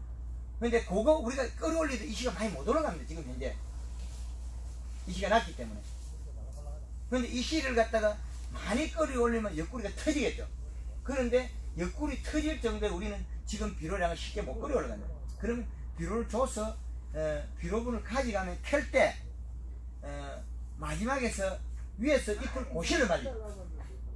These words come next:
그거는 이 시간 엎을 때 가리 함량으로 잎을 연면 시비해서 말리겠다는 겁니다.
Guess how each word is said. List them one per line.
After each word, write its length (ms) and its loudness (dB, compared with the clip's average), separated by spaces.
그거는 360 4
이 120 4
시간 260 6
엎을 260 2
때 280 4
가리 320 6
함량으로 500 4
잎을 380 0
연면 260 2
시비해서 540 2
말리겠다는 540 4
겁니다. 280 -8